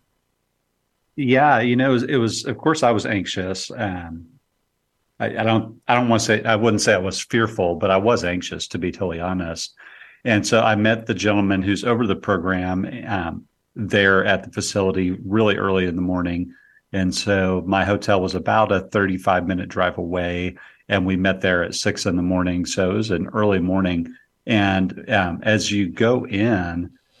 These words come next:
you know, you see the outside of the facility, the kind of facility you typically would.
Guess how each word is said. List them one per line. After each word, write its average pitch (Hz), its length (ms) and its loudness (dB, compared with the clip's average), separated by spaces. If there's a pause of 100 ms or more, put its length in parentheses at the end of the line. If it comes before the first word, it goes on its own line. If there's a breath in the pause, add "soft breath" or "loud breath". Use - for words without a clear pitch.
(140)
you 104 200 0
know, 95 120 2
you 95 240 2
see 131 180 0
the 113 160 0
outside 98 460 0
of 92 80 -4
the 90 80 -6
facility, 90 720 -2
the 95 100 -2
kind 104 220 0
of 95 80 -6
facility 98 420 0
you 92 160 0
typically 95 640 -4
would. 90 340 -4